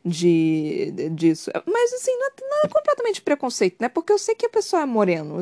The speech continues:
Então, tipo, ah, a pessoa morena, eu vou pensar na Índia, tipo, sim. É, eu automaticamente já pensei nisso, de, de, de, dessa, dessa questão, né? É, eu não sei se talvez seja um preconceito da minha cabeça, eu não sei, pode ser que seja, não tenho certeza. Se for,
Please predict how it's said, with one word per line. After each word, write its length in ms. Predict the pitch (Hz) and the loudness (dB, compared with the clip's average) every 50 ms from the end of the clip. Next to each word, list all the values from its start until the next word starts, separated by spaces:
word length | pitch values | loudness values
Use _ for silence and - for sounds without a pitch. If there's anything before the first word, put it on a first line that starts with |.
| 180 202 | -4 -4
Então, 220 | 220 214 - 247 | -4 -4 -4 -6
tipo, 440 | 247 - - - 214 185 175 165 - - - - _ _ _ | -6 -8 -6 0 0 2 2 0 -2 -8 -18 -20 _ _ _
ah, 160 | 285 302 226 | -2 -2 -2
a 40 | 190 | 0
pessoa 280 | - 180 - - 202 | -2 -4 -4 -2 -2
morena, 380 | 202 214 233 226 220 220 226 254 | -2 0 0 0 0 0 -2 -2
eu 240 | 381 494 508 508 508 | -2 0 0 2 4
vou 80 | 508 508 | 4 2
pensar 240 | 508 523 480 - 523 | 2 0 -2 -2 -4
na 380 | 523 571 587 554 508 466 440 415 | -4 -2 -4 -4 -2 -2 0 0
Índia, 220 | 320 240 190 185 | 2 4 4 2
tipo, 380 | 180 - 196 190 - - 175 165 165 170 196 202 196 | 2 -2 -8 -10 -8 -10 -10 -8 -8 -10 -10 -10 -10
sim. 460 | 190 - - 214 190 175 165 165 190 - - _ _ _ _ _ _ _ _ _ | -8 -4 -2 0 0 0 -2 -4 -8 -10 -12 _ _ _ _ _ _ _ _ _
É, 280 | - 202 208 196 - - | -2 0 0 2 6 8
eu 240 | 214 226 240 247 - | 8 8 8 6 6
automaticamente 720 | 220 277 320 - 403 440 440 - - - 403 415 427 - | 6 6 6 4 2 0 0 0 0 -2 -2 -2 0 0
já 60 | 453 | -2
pensei 480 | - - 466 440 - - 427 427 427 370 | 0 0 -2 -2 2 2 2 2 4 4
nisso, 340 | 262 208 190 175 - 190 175 | 4 2 2 2 2 0 0
de, 220 | 165 170 139 160 | 0 0 -2 -2
de, 240 | 147 - - 175 175 | -2 0 0 0 2
de, 180 | 156 139 135 | 2 -2 -4
dessa, 340 | 139 147 175 170 - 175 - - | 2 2 2 2 2 -2 -2 0
dessa 260 | 165 170 165 - 170 | -2 -2 -2 -2 -4
questão, 380 | - 175 - - - 165 156 | -4 -4 -4 -4 -6 -6 -6
né? 200 | 151 151 156 165 - _ _ _ _ _ _ _ _ _ _ - | -6 -8 -10 -10 -12 _ _ _ _ _ _ _ _ _ _ -8
É, 220 | 170 165 160 160 | -6 -6 -4 -2
eu 40 | 180 | 0
não 100 | 214 262 | 0 4
sei 160 | - 381 349 | 6 6 6
se 140 | 349 - - _ _ _ _ _ _ _ _ _ _ _ | 6 2 -8 _ _ _ _ _ _ _ _ _ _ _
talvez 420 | - 302 285 254 196 220 240 240 | 6 6 6 8 8 6 6 6
seja 240 | - - 214 220 226 | 6 6 6 6 6
um 60 | 208 | 0
preconceito 500 | 190 214 214 - 214 202 - 214 202 - | 0 0 -2 -2 -4 -4 -2 -4 -4 -2
da 80 | - 208 | -2 -2
minha 140 | 202 202 202 | -2 -2 -2
cabeça, 440 | - 233 214 175 160 - - - 180 | -2 -4 -2 -2 -2 -4 -6 -8 -6
eu 40 | |
não 100 | 185 196 | -6 -6
sei, 220 | 196 - - - - | -6 -6 -10 -10 -10
pode 280 | - - - 202 - | -8 -6 -6 -6 -6
ser 140 | - - 392 | -2 -2 -2
que 100 | 403 - | -2 -2
seja, 360 | - - 185 - - - - | -4 -2 -2 -2 -2 -8 -12
não 160 | - 175 175 180 | -10 -10 -8 -4
tenho 200 | - 190 185 190 | -4 -4 -4 -2
certeza. 380 | - - 214 214 - - - | -2 -2 -4 -2 -4 -8 -8
Se 160 | - - 220 | -2 -2 -2
for, 400 | 226 - - - 226 233 247 254 | -2 -2 -2 0 0 0 0 0